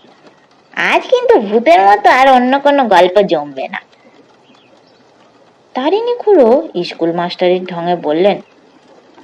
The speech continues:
"ভূত সচরাচর চার প্রকার হয়। এক অশরীরী আত্মা,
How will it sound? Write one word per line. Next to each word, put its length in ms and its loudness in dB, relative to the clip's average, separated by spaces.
"ভূত 460 4
সচরাচর 960 2
চার 260 2
প্রকার 360 -6
হয়। 220 -16
এক 240 -4
অশরীরী 600 2
আত্মা, 440 0